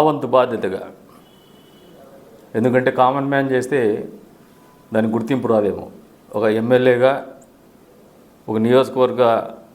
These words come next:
శాసనసభ్యుడిగానే కాకుండా తెలుగుదేశం పార్టీ నియోజకవర్గాన్ని నడిపిస్తున్నటువంటి నాయకునిగా కూడా వచ్చే రోజుల్లో కదిరి నియోజకవర్గ తెలుగుదేశం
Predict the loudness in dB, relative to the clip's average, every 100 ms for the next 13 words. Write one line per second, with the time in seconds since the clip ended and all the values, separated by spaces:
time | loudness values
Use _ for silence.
0 | -10 -2 -2 -2 -2 -2 0 0 0 0
1 | -2 -2 -2 -2 0 -2 -2 -2 -4 -6
2 | -2 -2 -2 -4 -6 -6 -12 -20 -20 -20
3 | -20 -16 -4 0 0 0 -2 -2 -2 -2
4 | -2 -4 -4 -8 -6 -6 -4 -4 -4 -4
5 | -2 -2 -2 0 0 0 0 -2 -6 -18
6 | -20 -20 -20 _ -20 -20 -20 -20 -20 -20
7 | -16 -10 -2 2 4 4 2 0 0 -2
8 | -12 -20 -20 _ _ _ _ _ -20 _
9 | _ _ _ _ _ _ _ _ _ _
10 | _ _ -4 2 2 2 0 0 0 -2
11 | -2 -2 -2 0 0 -2